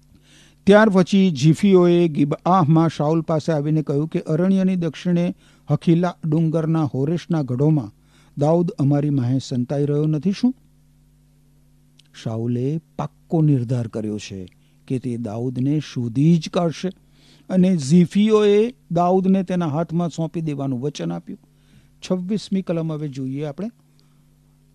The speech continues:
શમુએલનું પહેલું પુસ્તક, ત્રેવીસમો અધ્યાય, છવ્વીસમી કલમ જુઓ. શું કહે છે છવ્વીસમી કલમ?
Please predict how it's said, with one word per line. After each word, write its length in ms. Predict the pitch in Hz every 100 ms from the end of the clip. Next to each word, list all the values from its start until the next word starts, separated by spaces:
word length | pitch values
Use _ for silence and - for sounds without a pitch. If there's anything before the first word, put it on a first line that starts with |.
| -
શમુએલનું 460 | 180 196 185 165
પહેલું 280 | 156 143 151
પુસ્તક, 300 | 151 - 180 -
ત્રેવીસમો 500 | 151 135 131 - 120
અધ્યાય, 260 | 104 104 101
છવ્વીસમી 600 | - 139 135 123 135 123
કલમ 260 | 120 107
જુઓ. 300 | 104 110 101 - _ _ _ _ _ _ -
શું 100 | 196
કહે 100 | 196
છે 120 | 185 185 170
છવ્વીસમી 380 | 170 170 175
કલમ? 280 | 170 165 190